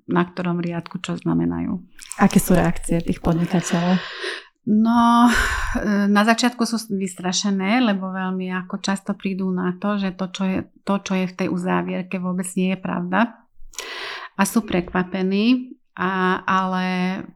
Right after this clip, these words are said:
Speaker 1: sú, potom sú radi, že, že aspoň už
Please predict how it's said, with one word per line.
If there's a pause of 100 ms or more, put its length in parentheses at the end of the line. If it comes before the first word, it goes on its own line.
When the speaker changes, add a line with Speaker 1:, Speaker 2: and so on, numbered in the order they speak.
(320)
Speaker 1:
sú,
potom
sú
radi,
že,
že
aspoň
už